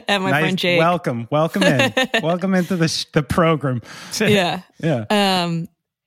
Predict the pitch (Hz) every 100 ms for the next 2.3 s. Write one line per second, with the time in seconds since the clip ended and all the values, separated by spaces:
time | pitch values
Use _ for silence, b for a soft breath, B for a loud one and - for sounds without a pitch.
0 | _ 196 202 196 190 180 170 165 196 190
1 | - 202 185 185 165 170 175 160 160 160
2 | 160 165